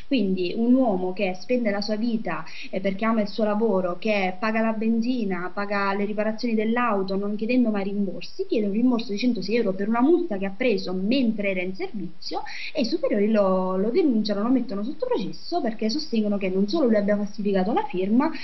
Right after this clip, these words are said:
ma inizialmente sostenevano addirittura che lui quando ha preso questa multa non era in servizio. Condannato in primo grado, condannato in secondo grado, adesso aspettiamo la sentenza di Cassazione. Se dovesse essere ritenuto colpevole,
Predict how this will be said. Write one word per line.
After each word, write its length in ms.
ma 260
inizialmente 720
sostenevano 640
addirittura 460
che 80
lui 240
quando 320
ha 40
preso 300
questa 260
multa 280
non 120
era 140
in 140
servizio. 580
Condannato 520
in 100
primo 240
grado, 340
condannato 460
in 100
secondo 420
grado, 260
adesso 240
aspettiamo 420
la 80
sentenza 420
di 100
Cassazione. 800
Se 300
dovesse 400
essere 260
ritenuto 380
colpevole, 640